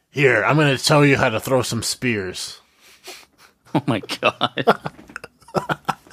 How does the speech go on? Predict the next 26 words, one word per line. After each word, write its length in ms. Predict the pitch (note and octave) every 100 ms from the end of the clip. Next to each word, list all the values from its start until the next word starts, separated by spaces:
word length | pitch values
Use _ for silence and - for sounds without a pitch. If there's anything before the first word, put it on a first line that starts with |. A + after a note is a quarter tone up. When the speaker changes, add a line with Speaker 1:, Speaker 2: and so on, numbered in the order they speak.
| - - - - _ _ _
Speaker 1:
"Hold 220 | - G3
the 80 | D#3
left 260 | D#3 F#3 -
trigger 280 | D#3+ C3 A2+
button 480 | G#2+ B2 C3+ D3 - _ _ _ _ _ -
to 180 | - -
Speaker 2:
<laughs> 40 |
Speaker 1:
aim." 180 | A#3+ F3+
Speaker 2:
Oh 80 | F3
no. 800 | F#3+ D3+ D#3+ - - - - - - _ _ _ _
Speaker 1:
And 120 | G#2+
then 220 | D3 D3+ B2
Speaker 2:
I 60 | A#2+
don't 200 | C#3 C#3
want 340 | A#2+ C3 -
this. 480 | A#2 G#2 G2 - _ _ _ _
This 140 | A#2+ D3+
already 340 | C#3+ C3 C3+
sounds 300 | C3+ A2+ G#2+
like 140 | G#2
shit. 500 | - - F#2+ F2+ F#2 - _ _ _ _ _ _
Speaker 1:
"You 100 | C#3
can 120 | C3+ B2
see 160 | G#3+
the 100 | F3+
projectile 800 | C3 C3 E3+ F3 D#3+ A#2 A2 A#2